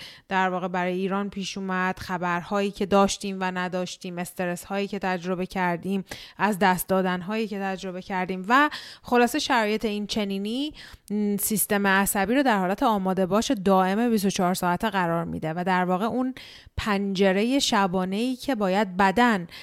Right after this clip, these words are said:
ازش استفاده کنه و خودش رو ترمیم کنه و اون rest and digest اتفاق بیفته، اتفاق نمیفته.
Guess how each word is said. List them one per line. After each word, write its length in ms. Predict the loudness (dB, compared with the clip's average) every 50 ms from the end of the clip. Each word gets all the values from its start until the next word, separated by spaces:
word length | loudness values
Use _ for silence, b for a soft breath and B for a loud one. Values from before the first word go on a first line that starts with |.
| B B B
ازش 320 | -2 0 0 2 0 0 0
استفاده 640 | -2 -2 -2 -2 -4 -4 -2 -2 0 0 0 0
کنه 280 | 0 0 -2 -2 -2 -2
و 120 | -2 -4
خودش 380 | -4 -2 -2 -2 -2 -4 -4 -4
رو 60 | -6 -6 -4
ترمیم 480 | -2 0 0 0 0 0 -2 -2 -4 -4
کنه 440 | -4 -4 -4 -2 -2 -2 -2 -2
و 100 | -2 -2
اون 420 | -2 -2 -2 -2 0 0 2 2 2
rest 140 | 0 -2 -4
and 260 | -4 -4 -2 0 0
digest 440 | 2 2 0 0 -2 -2 -2 -2 -4
اتفاق 520 | -6 -6 -6 -8 -6 -4 -4 -6 -6 -6 -6
بیفته، 640 | -4 -2 0 0 -2 -2 -4 -2 0 2 2 0 -2 B B B B -8
اتفاق 640 | -6 -6 -4 -4 -6 -2 0 2 4 4 2 B B B B B B _
نمیفته. 720 | 2 2 4 4 4 2 0 -2 -4 -6 -8 -8 -8 -8 -8